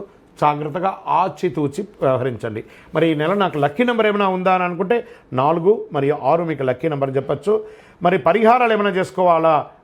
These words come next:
అంటే సంకష్టహర చతుర్థి రోజు చక్కగా గణపతి ప్రార్థన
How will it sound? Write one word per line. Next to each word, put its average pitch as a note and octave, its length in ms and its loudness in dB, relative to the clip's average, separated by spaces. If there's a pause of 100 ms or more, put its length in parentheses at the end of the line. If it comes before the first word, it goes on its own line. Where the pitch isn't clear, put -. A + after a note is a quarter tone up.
(100)
అంటే F#3 180 0 (480)
సంకష్టహర G#3 720 0 (480)
చతుర్థి E3 460 -2
రోజు C3 260 -2 (1040)
చక్కగా E3+ 320 4 (120)
గణపతి F#3 380 0
ప్రార్థన D3 380 0